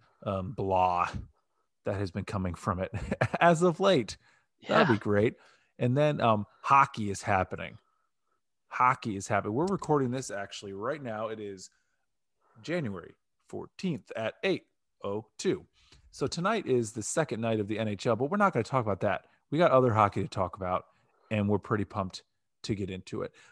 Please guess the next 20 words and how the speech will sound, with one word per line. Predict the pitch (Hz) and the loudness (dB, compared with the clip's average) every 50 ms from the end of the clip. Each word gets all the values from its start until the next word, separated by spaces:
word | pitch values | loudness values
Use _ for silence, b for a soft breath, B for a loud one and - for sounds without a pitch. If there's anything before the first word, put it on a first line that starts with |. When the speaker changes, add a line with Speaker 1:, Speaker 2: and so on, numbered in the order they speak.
| b b | b b
Speaker 1:
Um, | - 123 127 123 120 117 - b b b b b _ _ _ - | 6 6 6 6 4 0 -6 b b b b b _ _ _ -16
so | 135 - - | -8 -4 -2
let's | 139 160 196 202 - | 0 2 0 0 2
go | - 208 | 4 4
ahead | 165 147 139 | 6 6 6
and | 131 135 151 | 4 4 0
let's | 185 175 - | -2 -2 -4
just, | 190 160 - - - - | -6 -8 -8 -12 -16 -14
let's | 104 107 131 139 - | -10 -8 -8 -6 -6
just | - 139 - | -8 -8 -6
start | - - 117 107 104 | 2 4 4 4 6
off | 101 98 98 95 - | 4 2 2 0 -2
'cause | - 107 104 | -4 -6 -2
we, | 113 127 127 123 110 | 0 0 0 0 0
we | 101 120 120 | 0 -2 -2
spent | - - - 139 120 110 | -4 -2 0 2 2 4
a | |
lot | 107 104 104 104 101 | 6 6 6 6 6
of | 95 | 4
time | - - 110 101 98 95 95 92 | 2 2 2 4 4 4 2 0